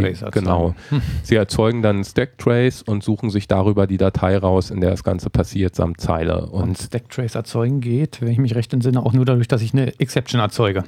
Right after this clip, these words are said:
Speaker 2: Ganz genau.
Speaker 1: Mhm.
Speaker 2: Und, äh, das ist teuer. Ähm,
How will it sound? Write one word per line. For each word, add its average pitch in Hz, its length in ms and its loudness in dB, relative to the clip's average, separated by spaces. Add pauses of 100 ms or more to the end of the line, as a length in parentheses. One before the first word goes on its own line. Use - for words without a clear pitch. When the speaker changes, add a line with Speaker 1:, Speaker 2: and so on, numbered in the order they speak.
Speaker 2:
Ganz 92 260 0
genau. 85 400 2 (160)
Speaker 1:
Mhm. 104 220 0
Speaker 2:
Und, 92 360 0
äh, 92 380 2
das - 400 -2
ist - 380 -4 (160)
teuer. 82 440 0 (840)
Ähm, 95 360 2